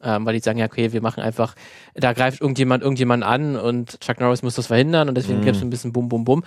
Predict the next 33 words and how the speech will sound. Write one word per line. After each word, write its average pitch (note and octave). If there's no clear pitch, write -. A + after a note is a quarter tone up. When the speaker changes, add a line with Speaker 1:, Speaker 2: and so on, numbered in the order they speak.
Speaker 1:
Gerade C3+
das C#3+
ist E3+
interessant, C#3+
welche, C#3
äh, B2
äh, -
Abkürzungen A#2+
die A2+
Drehbuchautorinnen A#2
und A#2
die A2
Filmemacherinnen, A2+
Speaker 2:
Mhm. -
Speaker 1:
äh, A2+
ergriffen -
haben, A#2
um C#3
uns B2
das A#2+
zu B2+
erklären. B2+
Weil -
da C3+
steckt -
ja C3+
gerade A#2+
viel B2
Ideologie C3
kann A2
drin, A2
drin A2+
stehen A2